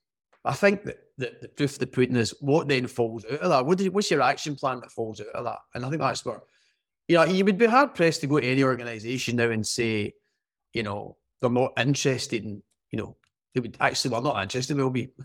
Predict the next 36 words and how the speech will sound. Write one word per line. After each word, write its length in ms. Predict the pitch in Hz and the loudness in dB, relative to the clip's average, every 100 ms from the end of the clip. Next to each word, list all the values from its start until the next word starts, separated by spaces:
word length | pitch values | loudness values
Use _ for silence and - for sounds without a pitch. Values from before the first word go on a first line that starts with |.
| - | -20
<laughs> 240 | _ - | _ -8
it's 180 | - 139 | -2 0
like, 140 | 175 139 | 0 0
"Really?" 640 | 143 151 190 190 403 - - - - - - - | -2 -2 2 2 2 -2 -6 -20 -20 -20 -20 0
But 240 | 170 151 - | 2 2 0
I 60 | |
think 220 | 160 240 | 2 2
the 60 | 190 | 2
proof 220 | - 165 | 0 2
of 120 | 156 | 4
it 120 | 139 131 | 2 2
is, 300 | 131 - - _ _ _ _ _ _ - | 0 -4 -12 _ _ _ _ _ _ 2
great, 360 | 156 175 107 - _ _ _ _ _ _ | 6 6 4 -4 _ _ _ _ _ _
it 80 | 139 | 2
might 220 | 160 185 | 4 4
sit 240 | - 160 - | 2 2 2
up 180 | 139 | 0
at 80 | - 127 | -2 -6
a 60 | |
strategic 460 | - 113 143 135 117 | -6 -2 -2 0 0
level, 260 | 117 123 | 0 -2
but 160 | 113 120 | -4 -4
what 240 | 139 156 | 2 2
then 200 | 143 131 | 2 -4
flows? 380 | 123 - 120 123 | -4 -10 -6 0
What's 220 | 160 202 | 0 2
your 140 | 185 143 | 2 4
actions 480 | 127 131 - 151 135 | 4 2 -2 -2 -2
that 140 | - | -6
come 120 | 135 | -4
out 120 | 127 | -4
of 100 | 110 | -4
that? 80 | 101 _ - | -10 _ -4
You 60 | 139 | 2
know, 240 | 139 143 - - | 2 2 -4 -16
so 420 | - 165 151 - | 2 4 4 0